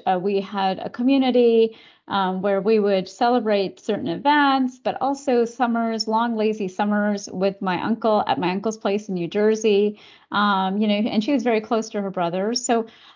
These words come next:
um, all of that kind of contributed. Those were all, like, ingredients in the recipe, right? Um, and then, of course, the, the will to do good and be good,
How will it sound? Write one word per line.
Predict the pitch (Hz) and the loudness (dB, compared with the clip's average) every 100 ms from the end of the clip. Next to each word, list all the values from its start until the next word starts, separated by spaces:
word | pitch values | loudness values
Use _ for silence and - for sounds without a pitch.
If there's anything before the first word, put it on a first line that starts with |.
| - | -2
um, | 233 226 | -2 0
all | 262 415 539 | 0 0 -2
of | |
that | 587 539 | -8 -10
kind | - 453 | -8 -8
of | 427 | -4
contributed. | - 262 302 240 269 320 269 | 0 2 2 0 2 2 2
Those | 294 294 | 0 0
were | - | -2
all, | 277 349 | 0 0
like, | 453 403 | -2 -4
ingredients | - 220 220 208 240 262 254 - | -2 0 0 0 0 0 0 -2
in | 220 | -4
the | 196 | -2
recipe, | 190 202 214 214 180 | -4 -4 -6 -6 -6
right? | 165 190 285 - - - | -2 -2 -2 -6 -20 -4
Um, | 254 262 302 | -2 0 2
and | 294 | 2
then, | 381 | 2
of | 370 - | -4 -10
course, | - 311 311 294 - | -2 2 2 0 -2
the, | 277 262 - | 0 2 -2
the | 208 269 | 0 0
will | 220 262 294 302 | 2 2 2 -2
to | - 285 | -4 -6
do | 202 - 240 254 | -6 -4 -2 0
good | 240 226 208 | 0 0 0
and | 190 180 | -2 -4
be | 190 190 | -4 -4
good, | 175 - - | -6 -8 -10